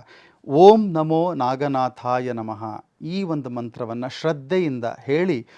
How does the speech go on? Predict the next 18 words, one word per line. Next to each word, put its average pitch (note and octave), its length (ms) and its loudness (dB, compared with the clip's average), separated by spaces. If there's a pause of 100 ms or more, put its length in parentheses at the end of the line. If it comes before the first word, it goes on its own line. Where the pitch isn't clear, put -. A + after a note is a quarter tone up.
(200)
ಆ B2+ 140 -2
ಹಾಲನ್ನ C3 500 -2
ತನಿಯೇರಿರಿ. B2 800 -10 (680)
ಆದರೆ D#3+ 440 4 (300)
ಯಾವುದೇ F#3 680 2 (180)
ಆಸೆಗಳನ್ನ, D#3 760 0
ಬೇಡಿಕೆಗಳನ್ನ C3+ 920 -2 (280)
ಇಡಕ್ಕೆ C3 340 -4
ಹೋಗ್ಬೇಡಿ. - 400 -16 (420)
ಯಾಕೆ A3 320 2
ಅಂದ್ರೆ G3 460 2
ನೀವು D3+ 180 2
ಏನಾದ್ರೂ F#3 480 0
ಕೇಳಿದ್ರೆ G3+ 720 4
ಕೇಳಿದ್ದಷ್ಟೇ F3 760 -2
ಸಿಗುತ್ತೆ, B2 520 -10 (140)
ಕೇಳದೇ F3 400 2
ಇದ್ರೆ C#3 400 0